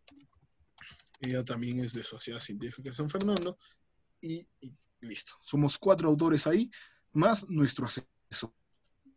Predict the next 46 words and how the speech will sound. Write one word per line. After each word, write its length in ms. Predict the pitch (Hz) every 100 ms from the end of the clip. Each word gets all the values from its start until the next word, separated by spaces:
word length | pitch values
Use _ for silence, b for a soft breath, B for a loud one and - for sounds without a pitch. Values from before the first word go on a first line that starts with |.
| - -
Estamos 340 | 139 127 120
acá, 180 | 101 -
perfecto. 460 | - - - - -
No 240 | 156 214
importa 340 | 233 214 214 185
el 80 | 196
orden, 220 | 190 165
chicos, 260 | 175 190
o 80 | 160
sea, 160 | 147 135
no 160 | 143
importa 260 | 151 143 147
quién 180 | 143 151
es 140 | 143
el 120 | 131 120
autor 500 | 113 135 131 123 107
corresponsal, 600 | 113 - 117 180 196 160
quién 140 | 151
es 100 | 147
el 60 | 143
primer 240 | 139 131
autor, 300 | 127 - 185
no, 180 | 151 135
no 120 | 139 156
importa. 280 | 147 - - _ _ _ _ _ _ _
En 120 | 127
este 180 | 131 127
caso, 280 | - - - _ -
el 280 | 165 165
au-, 180 | 151 143
el 140 | 151 147
doctor. 320 | 139 156 127
Entonces, 260 | 131 139 -
ustedes 240 | 147 208
me 80 | 220
preguntarán, 360 | 180 160 170 160
Pedro, 240 | 165 139
¿por 160 | 135 143
qué 100 | 220
es 140 | -
importante 680 | 220 190 175 185 185 170 190 b b b _
que 80 | 147
se 140 | 151
coloque 480 | 131 135 156 139 127
el 80 | 113
doctor? 420 | 117 - 185 -